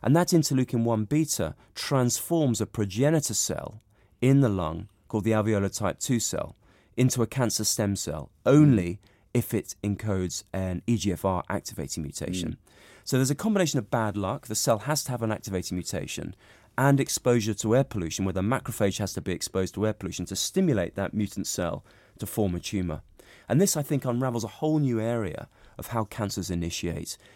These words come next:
Speaker 1: independent of D N A mutations. And what's fascinating about this is it turns out that the majority of environmental carcinogens do not cause D N A mutations. So this may actually open the door to our understanding much more broadly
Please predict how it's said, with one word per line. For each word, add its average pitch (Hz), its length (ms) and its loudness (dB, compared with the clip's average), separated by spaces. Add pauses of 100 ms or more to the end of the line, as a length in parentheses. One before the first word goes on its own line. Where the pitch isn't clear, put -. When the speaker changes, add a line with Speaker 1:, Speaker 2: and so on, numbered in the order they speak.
(120)
Speaker 1:
independent 101 560 2
of 82 100 -6
D 92 160 -2
N 85 100 -4
A 82 100 -4
mutations. 82 760 -6 (280)
And 113 100 0
what's - 160 0
fascinating 95 600 -2
about 73 240 -6
this 82 140 -6
is 101 60 -4
it - 100 -6
turns 120 280 0
out 98 140 -2
that - 60 -8
the 101 60 0
majority 110 520 0
of 135 160 -6
environmental 90 460 -2
carcinogens 85 800 -4 (300)
do 101 140 0
not 98 280 0
cause 78 300 -8
D 90 140 -4
N 82 80 -2
A 80 100 -4
mutations. - 680 -8 (320)
So - 120 -4
this 139 240 2
may 107 320 0
actually - 320 -4
open 107 320 0
the 92 80 0
door 107 260 2
to 90 140 -4
our 87 140 2
understanding 90 640 -2
much - 200 -4
more 95 140 0
broadly 107 680 -2